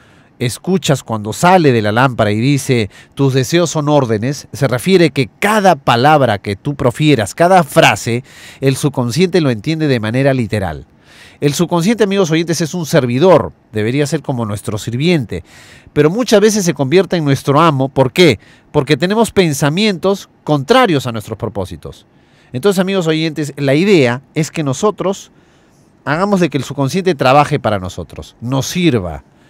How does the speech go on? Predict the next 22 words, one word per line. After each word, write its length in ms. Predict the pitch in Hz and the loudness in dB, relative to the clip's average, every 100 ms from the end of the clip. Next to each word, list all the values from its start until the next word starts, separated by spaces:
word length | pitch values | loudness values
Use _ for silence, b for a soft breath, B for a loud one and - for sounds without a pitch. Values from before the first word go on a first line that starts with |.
| b b b b | b b b b
Y 120 | 147 | -4
para 260 | 131 131 127 | 2 2 2
que 100 | 135 | -2
nos 180 | 131 127 | -4 -2
sirva 340 | 208 185 127 | 0 2 2
y 40 | 113 | 0
trabaje 400 | 110 120 123 120 | 0 0 0 -2
para 200 | 110 104 | -2 -4
nosotros, 640 | 104 165 165 160 156 - b b b b | -4 -4 -4 -4 -6 -10 b b b b
tenemos 540 | - 135 143 147 147 - | -4 0 0 0 -2 0
que 260 | 147 147 - | 0 0 0
introducir 560 | 135 113 120 113 147 | -6 -4 -2 -2 -4
información 840 | 143 127 120 101 98 135 131 123 | -4 -2 -4 -4 -6 -2 -2 -2
que 180 | 117 120 | -6 -6
nos 320 | 101 101 92 | -6 -6 -8
respalde. 840 | 98 87 90 - 120 107 92 69 - b b b b b b | -8 -10 -12 -4 -4 -4 -10 -16 -20 b b b b b b
El 140 | 123 | -8
subconsciente, 640 | 120 135 123 117 147 143 135 | -6 -6 -6 -4 -4 -2 -2
amigos 280 | 139 135 | 0 -2
oyentes, 680 | 110 117 139 143 139 135 - | -2 -4 -4 -4 -4 -6 -8
no 280 | 101 120 147 | -10 -4 0
está 580 | 143 - - 127 101 78 | 0 -2 0 0 0 -4